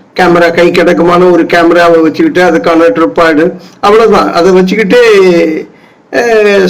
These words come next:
சாதாரணமா அவங்க எடுக்கிறதுங்கிறதும், அவர்கள் எதை விரும்பினார்களோ அதை நாம செய்யறதுங்கிறதும் அப்படியே தான் போய்கிட்டு இருந்தது. அஹ், ஆனா அவர்களுக்கு ஒரு பார்வை தெளிவு இருந்ததுங்கிறது எனக்கு புரிஞ்சுது.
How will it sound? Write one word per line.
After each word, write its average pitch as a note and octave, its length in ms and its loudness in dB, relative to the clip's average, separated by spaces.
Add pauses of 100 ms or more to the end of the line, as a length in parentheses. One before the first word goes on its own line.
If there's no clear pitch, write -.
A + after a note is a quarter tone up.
சாதாரணமா G#3 500 0
அவங்க F#3+ 320 2
எடுக்கிறதுங்கிறதும், F3+ 1160 0
அவர்கள் F#3+ 360 2
எதை F#3 240 2
விரும்பினார்களோ F#3+ 640 2
அதை F#3 220 0
நாம F3 280 0
செய்யறதுங்கிறதும் F3+ 1040 2 (480)
அப்படியே G#3 260 0
தான் G#3+ 400 0
போய்கிட்டு F3+ 300 0
இருந்தது. E3 580 0 (600)
அஹ், A3+ 580 0
ஆனா B3 140 0
அவர்களுக்கு B3+ 500 2
ஒரு G3 100 -2
பார்வை B3+ 460 0
தெளிவு C#4 420 2
இருந்ததுங்கிறது G#3 720 2
எனக்கு F3+ 280 0
புரிஞ்சுது. F#3 500 0